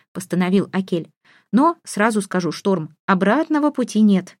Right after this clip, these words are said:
Я собираюсь много и часто целовать тебя, иногда обнимать, возможно, на людях, и продолжать спать в одной постели. Когда-нибудь твоё холодное сердце оттает,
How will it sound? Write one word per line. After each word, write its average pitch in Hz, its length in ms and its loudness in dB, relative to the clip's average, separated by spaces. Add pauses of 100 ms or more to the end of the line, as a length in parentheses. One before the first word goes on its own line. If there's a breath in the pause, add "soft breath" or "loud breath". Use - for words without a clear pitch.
Я 202 280 0
собираюсь 233 480 -2
много 208 380 0
и 240 100 -2
часто 202 380 -4
целовать 175 420 -4
тебя, 165 280 -8 (220 soft breath)
иногда 208 360 0
обнимать, 185 560 0
возможно, 202 640 2
на 196 160 2
людях, 185 340 -2 (320 loud breath)
и 185 140 -2
продолжать 202 560 -2
спать 190 280 -6
в 190 60 -4
одной 185 220 -2
постели. 185 520 -6 (340)
Когда-нибудь 220 540 0
твоё 214 180 0
холодное 196 460 0
сердце 185 400 -6
оттает, 277 440 -6